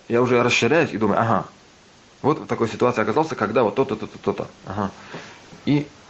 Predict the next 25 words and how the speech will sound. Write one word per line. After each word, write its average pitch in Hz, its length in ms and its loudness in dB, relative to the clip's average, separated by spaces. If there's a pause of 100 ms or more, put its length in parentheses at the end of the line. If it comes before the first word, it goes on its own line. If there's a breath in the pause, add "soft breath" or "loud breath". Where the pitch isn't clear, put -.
(520)
и 110 60 -8
теперь 180 280 0
мне 147 120 2
нужно 131 320 2
уже 117 320 2 (100)
с - 180 -8
этим, 143 280 2
то 113 80 0
есть 110 160 -2 (260 loud breath)
пересмотреть 147 840 2 (880 loud breath)
само 143 420 2
отношение 127 840 2 (500)
к 113 300 2 (760)
тому, 139 460 2 (2000 loud breath)
что - 160 -4
с 117 100 -4
вами 139 300 2
уже 110 240 -2
происходит, 95 540 -2 (220)
то 95 60 -6
есть - 220 -8
с - 160 -8
Весом, 127 380 0
да, 120 180 0
вот. 107 160 -4